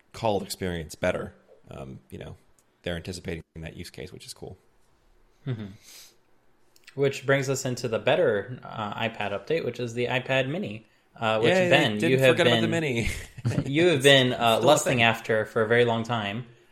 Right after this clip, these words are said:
Speaker 2: Uh,
Speaker 1: Yeah.
Speaker 2: so are you gonna get the new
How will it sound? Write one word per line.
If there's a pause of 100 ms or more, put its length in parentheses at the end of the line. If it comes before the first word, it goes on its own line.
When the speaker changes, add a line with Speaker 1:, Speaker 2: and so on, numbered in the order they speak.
Speaker 2:
Uh,
Speaker 1:
Yeah.
Speaker 2:
so
are
you
gonna
get
the
new